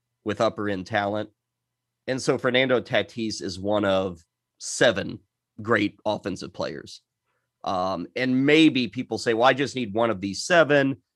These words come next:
Um, I'm a little more interested in this guy. I'm a little more interested in that guy."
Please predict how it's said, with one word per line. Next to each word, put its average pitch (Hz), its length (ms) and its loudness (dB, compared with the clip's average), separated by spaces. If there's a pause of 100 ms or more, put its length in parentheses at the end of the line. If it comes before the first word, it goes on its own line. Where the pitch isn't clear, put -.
(220)
Um, 98 280 -2
I'm 110 120 -4
a 113 40 -2
little 131 160 0
more 123 160 2
interested 104 360 -6
in 98 100 -6
this 165 240 4
guy. 131 400 6
I'm 107 120 0
a 98 40 -4
little 113 220 -6
more 110 180 -4
interested 104 440 -8
in 87 200 -8
that 120 300 2
guy." 113 420 4